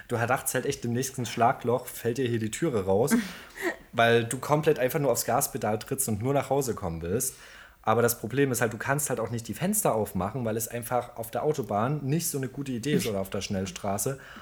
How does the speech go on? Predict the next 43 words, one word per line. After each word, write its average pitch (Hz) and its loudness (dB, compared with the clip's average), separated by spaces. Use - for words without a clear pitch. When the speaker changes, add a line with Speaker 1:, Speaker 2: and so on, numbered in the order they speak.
Speaker 1:
Und 120 -4
ich 120 -2
hab 113 0
alles 139 4
rausgeholt 127 2
aus 117 -4
der 104 -2
Karre, 123 -2
was 104 -2
ging. 143 0
Und 120 -4
das 127 0
ging 139 0
dann 131 2
aber 117 2
so 131 0
weit, 120 4
mein 104 2
Handy 135 -2
lag 113 2
vorne 131 -2
auf 113 -6
dem 110 -8
Armaturenbrett. 110 0
Das 113 -4
hat 123 0
sich - -8
dann 120 -2
aber 113 2
schon 117 -6
nach 107 -2
zehn 123 -4
Minuten 117 -2
wegen 110 -4
Überhitzung 113 -2
ausgeschalten. 110 -2
Da 98 -4
war 104 -4
mit 107 -6
Navigationssystem 110 -6
auch 123 -6
nimmer 95 -2
viel, 113 -2